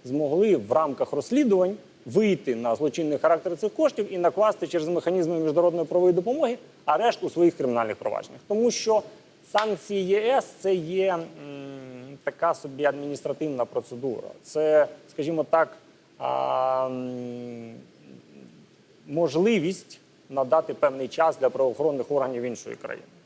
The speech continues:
Для того, щоб вони це, це новація. Взагалі це новація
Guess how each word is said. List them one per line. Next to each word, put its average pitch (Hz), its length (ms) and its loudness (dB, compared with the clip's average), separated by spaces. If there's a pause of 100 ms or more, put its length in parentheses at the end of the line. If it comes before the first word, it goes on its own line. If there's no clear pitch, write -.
(320)
Для 123 60 -12
того, 127 200 -4
щоб - 100 -10
вони 131 160 -2
це, 127 140 -2 (120)
це 180 120 2
новація. 127 560 0 (140)
Взагалі 143 280 0
це 156 160 -4
новація 139 560 2